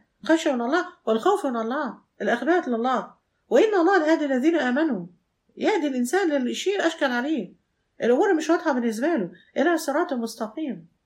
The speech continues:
إلى الصراط الحق، إلى طريق الحق. من مظاهر التمسك بالقرآن العمل به، واقتضى العمل بالقرآن،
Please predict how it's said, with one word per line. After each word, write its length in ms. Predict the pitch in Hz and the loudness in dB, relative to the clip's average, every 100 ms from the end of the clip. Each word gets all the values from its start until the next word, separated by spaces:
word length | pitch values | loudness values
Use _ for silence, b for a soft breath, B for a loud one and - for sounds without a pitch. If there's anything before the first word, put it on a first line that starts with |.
| - | -6
إلى 120 | 226 | -4
الصراط 400 | 240 254 311 370 | -2 0 0 0
الحق، 380 | 247 302 269 - | -2 -4 -4 -4
إلى 160 | 214 202 | -6 -4
طريق 280 | 254 269 | -4 -6
الحق. 320 | 185 - 165 _ _ _ _ _ _ _ _ _ _ | -8 -10 -20 _ _ _ _ _ _ _ _ _ _
من 200 | 190 233 | -4 -2
مظاهر 420 | 254 254 427 415 277 | 0 0 2 2 0
التمسك 480 | 226 262 381 370 | -2 -2 0 -2
بالقرآن 640 | 233 247 240 - 349 359 349 b b - | -2 -2 -2 -2 -2 -4 -6 b b -4
العمل 420 | 262 294 247 175 | -2 -2 -4 -6
به، 140 | 160 - _ _ _ _ _ _ _ _ _ _ | -10 -16 _ _ _ _ _ _ _ _ _ _
واقتضى 360 | 180 - 381 339 | -10 0 2 2
العمل 280 | 320 277 | 0 -2
بالقرآن، 580 | 226 - 196 202 170 165 | -4 -6 -6 -4 -6 -10